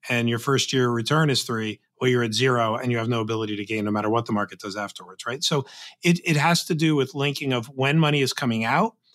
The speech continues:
and when those returns come and where do you have the most risk. And the most risk of your, of you, uh, running out of money in retirement is the very first day that you retire and take money out of your accounts. And that's why you wanna protect it.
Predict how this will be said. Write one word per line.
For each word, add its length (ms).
and 140
when 140
those 200
returns 420
come 420
and 180
where 200
do 80
you 140
have 300
the 80
most 380
risk. 340
And 100
the 60
most 460
risk 480
of 240
your, 360
of 120
you, 320
uh, 280
running 640
out 220
of 140
money 400
in 100
retirement 680
is 180
the 100
very 380
first 360
day 420
that 200
you 80
retire 440
and 120
take 220
money 400
out 220
of 140
your 180
accounts. 560
And 140
that's 180
why 100
you 140
wanna 140
protect 420
it. 60